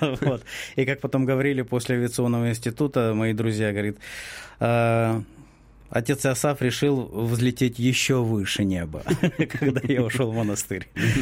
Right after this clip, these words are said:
Speaker 2: Вот.
Speaker 1: А,
Speaker 2: И
Speaker 1: ну, бо че-, чернецтво, ц-, ангельський чин, е, це,
Speaker 2: Да, да,
Speaker 1: власне
Speaker 2: да, да, да, да,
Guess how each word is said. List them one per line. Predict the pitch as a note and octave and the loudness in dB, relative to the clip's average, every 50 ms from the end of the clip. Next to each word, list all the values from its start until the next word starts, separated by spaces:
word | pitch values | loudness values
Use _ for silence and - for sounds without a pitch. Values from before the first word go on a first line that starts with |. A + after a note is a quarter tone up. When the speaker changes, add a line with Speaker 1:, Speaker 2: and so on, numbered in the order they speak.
| A2 - C3+ A2+ A#2 - - | 0 -2 -4 -4 -6 -6 -4
Speaker 2:
Вот. | - A#2 B2 B2 A#2+ A2 G#2 - | -2 0 2 2 2 0 0 0
Speaker 1:
А, | B2+ A2+ A#2 | 0 0 2
Speaker 2:
И | A2+ | 2
Speaker 1:
ну, | B2+ C3 | 0 0
бо | A2 C3+ C3+ - - - | 2 0 0 -2 -4 -4
че-, | - - B2+ - - | -2 0 0 0 0
чернецтво, | - - A#2 A2+ B2 D3 D#3 - - - C3+ | -2 0 2 2 2 0 -2 -4 -6 -6 -6
ц-, | - - - - G#2+ - | -6 -8 -6 -6 -2 0
ангельський | B2 A#2+ A2+ A2+ G#2+ - - A#2 | 2 2 2 2 0 0 -2 -4
чин, | A2+ - - C#3+ D3+ F3+ F3+ - - G#2+ | -2 0 2 2 2 2 0 -2 -4 -4
е, | |
це, | G#2+ G#2+ G#2+ G#2 | 0 0 0 2
Speaker 2:
Да, | G#2+ A#2 A#2+ B2+ C#3+ | 2 2 2 2 2
да, | D#3+ | 0
Speaker 1:
власне | A2+ G#2+ G#2+ G#2+ G#2 C3 - - G#2+ G2+ G2+ - | -2 -2 -2 0 0 -2 -2 -2 -2 -2 -2 -2
Speaker 2:
да, | A#2+ B2+ C#3 D#3+ | -2 0 0 0
да, | D#3+ C3+ B2+ C3+ | 0 -2 -2 -2
да, | C3+ B2 A#2+ A#2+ A#2+ | -2 -4 -6 -6 -6
да, | A2+ A#2+ - A#2+ | -6 -4 -4 -2